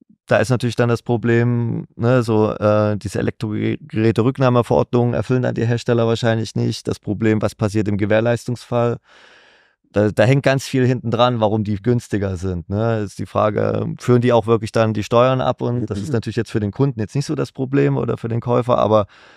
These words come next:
ne, deshalb sind die halt bis-, günstiger als eben, sag ich mal, wenn man jetzt klassisch hier bei einem deutschen Händler einen Rechner von einer etablierten,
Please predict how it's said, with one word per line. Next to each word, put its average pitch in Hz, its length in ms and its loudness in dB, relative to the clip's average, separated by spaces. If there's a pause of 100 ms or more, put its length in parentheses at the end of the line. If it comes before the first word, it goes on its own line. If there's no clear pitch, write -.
(160)
ne, 127 220 0 (340)
deshalb 117 300 2
sind 123 180 0
die 120 120 2
halt 113 220 2
bis-, 117 380 -6
günstiger 123 540 2
als 110 340 -2
eben, 107 500 -2
sag 107 160 0
ich 107 160 -4
mal, 107 300 4
wenn 107 100 2
man 104 140 0
jetzt 104 180 -4
klassisch 104 320 -2
hier 110 160 0
bei 104 120 -2
einem 98 420 -2 (240)
deutschen 107 320 -2
Händler 107 300 2
einen 104 560 0 (440)
Rechner 107 380 2
von 98 180 0
einer 101 180 4
etablierten, 98 720 0